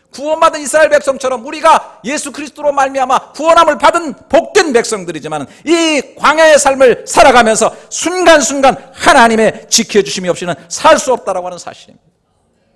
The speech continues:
하나님이 저와 여러분을 지켜주시기를 원합니다. 이걸 생각하면서 하나님의 백성인 이스라엘 백성들은 성전에 올라가면서 지켜주심의 노래를 합니다.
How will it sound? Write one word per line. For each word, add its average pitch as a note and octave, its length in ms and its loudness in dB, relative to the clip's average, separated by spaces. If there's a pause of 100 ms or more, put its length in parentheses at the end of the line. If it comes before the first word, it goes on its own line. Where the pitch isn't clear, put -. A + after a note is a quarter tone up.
(300)
하나님이 G#3 420 -8
저와 F#3 240 -2
여러분을 F3 240 -6
지켜주시기를 D#3+ 640 -12
원합니다. C3+ 500 -10 (400)
이걸 G3+ 220 -2
생각하면서 A3 500 0
하나님의 A#3+ 400 0
백성인 A#3 340 -2
이스라엘 A#3+ 300 -4
백성들은 A#3+ 420 -6
성전에 D4 460 -4
올라가면서 A3 920 -4
지켜주심의 C#4 640 -6
노래를 A3 340 0
합니다. F#3+ 400 -2